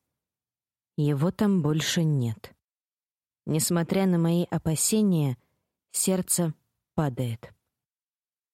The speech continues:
Я оглядываю бар, но его нет нигде.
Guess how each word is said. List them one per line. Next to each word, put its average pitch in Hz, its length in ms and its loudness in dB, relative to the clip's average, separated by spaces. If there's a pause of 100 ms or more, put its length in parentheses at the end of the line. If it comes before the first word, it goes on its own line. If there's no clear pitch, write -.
(420)
Я 160 280 2
оглядываю 147 720 0
бар, 151 380 -2 (500)
но 156 180 2
его 147 360 2
нет 151 420 0
нигде. 131 560 -2